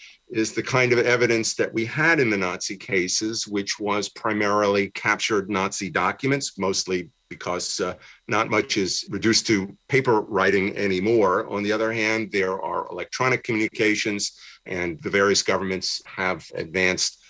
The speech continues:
capabilities to, uh, intercept and analyze such communications.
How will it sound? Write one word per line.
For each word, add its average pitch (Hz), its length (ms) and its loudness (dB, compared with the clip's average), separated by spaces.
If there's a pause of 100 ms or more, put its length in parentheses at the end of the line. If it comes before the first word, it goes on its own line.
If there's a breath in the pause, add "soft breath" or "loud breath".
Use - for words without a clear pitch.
(300 loud breath)
capabilities 107 800 4
to, 95 420 0
uh, 90 160 2
intercept 107 640 0
and 90 260 -10
analyze 107 640 2
such - 300 -2
communications. 95 840 -2